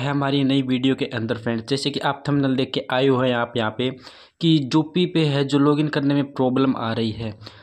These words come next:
तो यहाँ पे प्रॉब्लम क्या आ रही है उसका सॉल्यूशन लेके आया हूँ मैं। सबसे पहले फ्रेंड्स यहाँ पे देख सकते हैं मैंने जोपी डाउनलोड कर रखा है, ठीक है। तो इसको हम ओपन कर लेते हैं and यहाँ पे हम continue in English के बाद यहाँ पे अपना नंबर डाल के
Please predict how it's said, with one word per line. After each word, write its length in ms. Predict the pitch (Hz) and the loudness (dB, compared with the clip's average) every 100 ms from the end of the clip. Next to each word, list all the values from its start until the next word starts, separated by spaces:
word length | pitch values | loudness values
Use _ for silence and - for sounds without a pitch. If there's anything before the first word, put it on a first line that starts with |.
| _ | _
तो 80 | - | -2
यहाँ 120 | 147 | -2
पे 100 | 139 | 0
प्रॉब्लम 480 | 160 - 147 143 147 | -2 0 2 4 2
क्या 200 | 139 147 | 2 -2
आ 200 | 139 139 | 0 0
रही 120 | 135 135 | 0 -2
है 60 | |
उसका 180 | 139 151 | -2 -2
सॉल्यूशन 400 | 139 135 127 139 | -2 0 0 0
लेके 260 | 131 123 135 | -2 -2 -2
आया 240 | 123 120 | -2 -2
हूँ 100 | 120 | 0
मैं। 80 | 123 | -2
सबसे 320 | 127 - - | -4 -6 -4
पहले 240 | 143 135 | -2 -2
फ्रेंड्स 360 | 131 - 131 - | -4 -4 -4 -2
यहाँ 120 | 123 | -2
पे 120 | 117 | -2
देख 200 | 120 120 | -4 -4
सकते 240 | 123 117 127 | -6 -6 -4
हैं 80 | 117 | 0
मैंने 180 | 117 | 0
जोपी 340 | 110 113 107 117 | 0 -2 -2 -2
डाउनलोड 520 | 107 101 101 107 107 | 0 0 0 -2 -4
कर 120 | 101 | -8
रखा 220 | 92 90 | -8 -4
है, 180 | 92 98 | -4 -6
ठीक 280 | 95 127 - | -6 -6 -2
है। 160 | 135 131 - _ _ _ _ _ _ _ _ _ - - | -4 -6 -20 _ _ _ _ _ _ _ _ _ -14 -8
तो 60 | |
इसको 280 | 127 127 - | -6 -4 0
हम 120 | 139 | 0
ओपन 360 | 135 123 113 127 | 2 -2 0 -2
कर 140 | 117 | 0
लेते 300 | 120 123 117 | -2 -2 0
हैं 260 | 139 - 135 | -2 0 -2
and 80 | 127 | 0
यहाँ 260 | 123 107 107 | -2 -2 -4
पे 60 | |
हम 120 | 117 117 | -6 -4
continue 360 | 120 113 127 120 | -4 -2 0 0
in 140 | 113 | 0
English 260 | 117 117 120 | 0 -4 -6
के 140 | - | -4
बाद 280 | 117 113 120 | 0 0 0
यहाँ 140 | 117 104 | -2 -2
पे 120 | 107 | -4
अपना 220 | 104 110 | -4 -2
नंबर 320 | 104 104 110 | -2 0 0
डाल 240 | 107 107 104 | 0 -2 -2
के 200 | 127 | -4